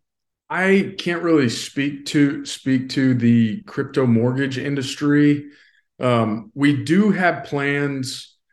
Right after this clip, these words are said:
Let me talk about, so we call it widening buyer tolerance.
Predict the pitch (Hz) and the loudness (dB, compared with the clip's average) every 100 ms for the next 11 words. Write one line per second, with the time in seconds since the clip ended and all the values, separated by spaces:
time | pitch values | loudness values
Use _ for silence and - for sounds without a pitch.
0 | _ - 165 185 202 190 165 - - 156 | _ -2 0 2 4 4 4 2 4 4
1 | 147 - 185 156 123 120 135 143 117 107 | 4 4 2 2 2 -2 -2 -2 -4 -6
2 | 104 131 139 143 156 156 156 147 - - | -4 -4 -2 -2 -2 -2 -4 -8 -16 -20